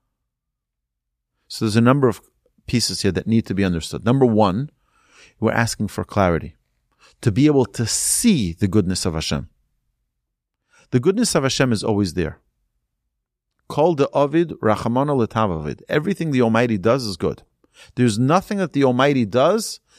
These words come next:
that isn't spectacular for you. Everything that Hashem does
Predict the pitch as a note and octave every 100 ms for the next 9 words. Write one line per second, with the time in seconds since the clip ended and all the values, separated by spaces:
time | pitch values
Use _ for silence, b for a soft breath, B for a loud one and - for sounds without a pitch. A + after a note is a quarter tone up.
0 | b D3 - F#3 E3 G#3 A3 - _ _
1 | _ _ - - - E3 - D#3+ D3 B2
2 | F2+ - D#2+ C#2+ _ _ _ _ _ _
3 | _ _ _ _ _ _ _ _ _ _
4 | _ _ _ F#3 G#3 A#3+ - G#3+ G#3 E3
5 | B2+ - D#3 D3+ C3 C3 E3 A3+ -